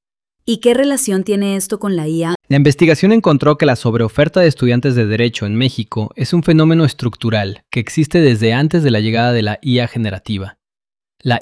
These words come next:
Speaker 2: I A no es la causa de esta sobreoferta, sino que es un problema más profundo en el sistema educativo del país.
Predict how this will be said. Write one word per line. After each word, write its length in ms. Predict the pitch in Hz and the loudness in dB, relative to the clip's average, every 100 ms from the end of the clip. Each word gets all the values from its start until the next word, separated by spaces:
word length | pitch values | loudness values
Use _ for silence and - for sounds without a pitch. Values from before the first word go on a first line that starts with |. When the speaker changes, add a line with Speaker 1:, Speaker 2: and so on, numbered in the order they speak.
| - | 0
Speaker 2:
I 160 | 160 | 2
A 260 | 127 135 - | 2 0 -4
no 180 | - 131 | 2 4
es 100 | 143 | 4
la 200 | 151 131 | 2 -2
causa 340 | - 120 - 113 | 0 0 2 0
de 80 | |
esta 220 | 110 - 110 | -2 -4 -6
sobreoferta, 720 | 107 104 98 107 101 - - _ _ _ _ | -4 -6 -6 -8 -8 -14 -20 _ _ _ _
sino 260 | - 123 | 0 2
que 120 | 113 131 | 4 2
es 100 | 156 | 2
un 100 | 147 | 4
problema 400 | 135 123 131 131 | 4 4 4 2
más 320 | 127 135 139 | 2 2 0
profundo 460 | - 143 139 135 | 0 0 2 2
en 60 | 139 | 2
el 80 | 123 | 0
sistema 380 | - - 117 117 | -6 -4 -2 0
educativo 500 | 117 101 - 110 107 | -2 -4 -4 -4 -2
del 160 | 98 | -4
país. 480 | - 90 92 - - | -8 -10 -10 -16 -20